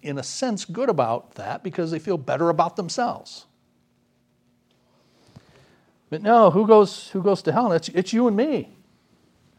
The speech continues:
Unless God, unless God intervenes graciously, which thankfully he has done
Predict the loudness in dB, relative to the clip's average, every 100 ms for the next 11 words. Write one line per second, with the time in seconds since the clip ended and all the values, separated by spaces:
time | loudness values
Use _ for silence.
0 | _ _ _ _ _ _ _ _ _ _
1 | -12 -6 -6 -4 -2 -2 -4 -8 -8 -8
2 | -6 -8 -6 -10 -12 -10 -10 -10 -8 -6
3 | -8 -16 -16 -16 -16 -12 -12 -12 -12 -14
4 | -12 -12 -12 -12 -6 -4 -4 -6